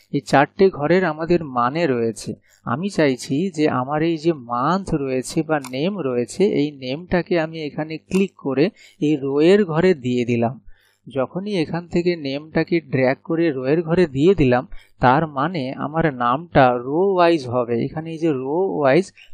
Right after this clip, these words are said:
নামটাকে দেখতে পাচ্ছি, এক নম্বর, এই চার নম্বর, পাঁচ নম্বর, ছ নম্বর রো এর মধ্যে নামগুলো আমরা, আহ, সাজানো হয়ে গেছে। এখন এইখান থেকে নামটাকে যদি আমি চাই কলামের ঘরে টেনে নিয়ে চলে যাই,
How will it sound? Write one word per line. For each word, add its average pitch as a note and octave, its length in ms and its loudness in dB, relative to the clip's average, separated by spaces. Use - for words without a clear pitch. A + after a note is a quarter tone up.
নামটাকে C#3+ 580 0
দেখতে C3+ 360 2
পাচ্ছি, B2 340 0
এক C#3+ 180 4
নম্বর, C#3+ 380 -10
এই C#3 120 4
চার C3+ 260 2
নম্বর, C#3 460 -6
পাঁচ C3+ 240 0
নম্বর, C#3 360 -14
ছ - 160 -16
নম্বর D#3 480 -6
রো C#3 120 -4
এর C#3+ 180 2
মধ্যে D3 300 -2
নামগুলো C3 540 -2
আমরা, E3 240 -2
আহ, C3+ 220 -6
সাজানো D3 460 0
হয়ে B2 260 2
গেছে। A#2 320 -6
এখন F3 260 -2
এইখান E3+ 420 2
থেকে G3+ 280 2
নামটাকে D3+ 720 0
যদি D3+ 300 -2
আমি F3+ 180 -8
চাই D#3 400 0
কলামের D#3 560 0
ঘরে G3 240 4
টেনে E3+ 360 0
নিয়ে F3+ 240 -12
চলে G#3+ 320 4
যাই, C3 180 4